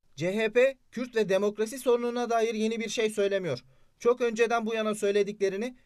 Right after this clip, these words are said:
politikanın sıcaklığı ve Kemal Kılıçdaroğlu'nun söyledikleriyle daha canlı tartışmaya başladı. Geldiğimiz noktada ak Parti'nin yirmi yıllık iktidarında Türkiye'de bir demokrasi sorunu yaşanıyor. Bunun yaşanmasının temel nedeni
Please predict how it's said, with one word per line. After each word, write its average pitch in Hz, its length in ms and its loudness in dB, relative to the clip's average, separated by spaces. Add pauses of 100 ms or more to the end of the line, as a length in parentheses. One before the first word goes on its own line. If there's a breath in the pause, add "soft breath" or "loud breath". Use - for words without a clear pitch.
(140 soft breath)
politikanın 214 560 -2
sıcaklığı 208 680 0
ve 202 140 0
Kemal 196 280 0
Kılıçdaroğlu'nun 214 800 -2
söyledikleriyle 208 920 -2
daha 202 200 0
canlı 196 300 -2
tartışmaya 170 520 -4
başladı. 135 420 -4 (220)
Geldiğimiz 226 540 2
noktada 233 540 -2
ak 214 240 0
Parti'nin 220 480 0
yirmi 202 300 0
yıllık 220 320 -2
iktidarında 202 720 2
Türkiye'de 214 500 0
bir 214 160 -4
demokrasi 202 480 0
sorunu 214 320 2
yaşanıyor. 175 540 -2 (480)
Bunun 208 260 2
yaşanmasının 220 720 0
temel 214 320 2
nedeni 220 400 0